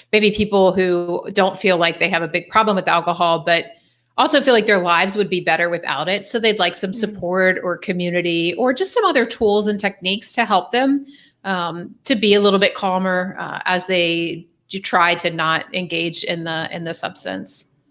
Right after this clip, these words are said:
Speaker 2: And does it also help, um, kind of explore that path? Because, you know, there's several people that at, at the end of the day, they're like, "Ah, I just need a glass of wine. That's what I
Speaker 1: Mm-hmm.
Speaker 2: need." So it helps them explore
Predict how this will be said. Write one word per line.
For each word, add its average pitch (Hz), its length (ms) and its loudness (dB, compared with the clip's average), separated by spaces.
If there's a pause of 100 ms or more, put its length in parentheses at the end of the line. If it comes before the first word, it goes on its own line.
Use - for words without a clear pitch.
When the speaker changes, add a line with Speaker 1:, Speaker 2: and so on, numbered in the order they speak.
(380)
Speaker 2:
And 262 140 -6
does 233 200 -6
it 226 100 -10
also 208 600 -8
help, 196 500 -10 (720)
um, 208 320 -8 (100)
kind 233 200 -8
of 220 100 -10
explore 220 460 -12
that 190 240 -12
path? 175 280 -12 (120)
Because, 233 400 -12 (420)
you 233 80 -8
know, 202 240 -8 (680)
there's 220 200 -10
several 233 320 -8
people 190 380 -12
that 170 160 -10
at, 170 160 -12
at - 160 -12
the 190 80 -8
end 185 120 -8
of 180 60 -14
the 185 60 -12
day, 175 160 -12
they're 190 160 -10
like, 190 220 -10
"Ah, 214 200 -12
I 202 80 -14
just 214 280 -12
need 190 140 -10
a 180 40 -16
glass - 300 -16
of - 60 -20
wine. 262 380 -6 (360)
That's 202 260 0
what 175 140 -2
I 180 40 -2
Speaker 1:
Mm-hmm. 226 60 -4
Speaker 2:
need." 240 420 -8
So 196 480 -6 (280)
it 214 120 -8
helps 233 300 -8
them 214 180 -8
explore 185 720 -8